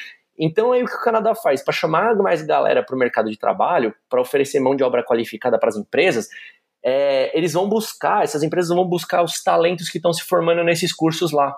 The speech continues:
Então, eles buscam esses estudantes internacionais, que são brasileiros, que vêm da Ásia, enfim,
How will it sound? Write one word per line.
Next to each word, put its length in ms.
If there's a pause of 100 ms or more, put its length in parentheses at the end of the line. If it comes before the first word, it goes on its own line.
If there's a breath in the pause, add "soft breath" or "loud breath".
(720 soft breath)
Então, 300
eles 180
buscam 340
esses 260
estudantes 440
internacionais, 720
que 80
são 160
brasileiros, 540
que 60
vêm 100
da 260
Ásia, 160
enfim, 480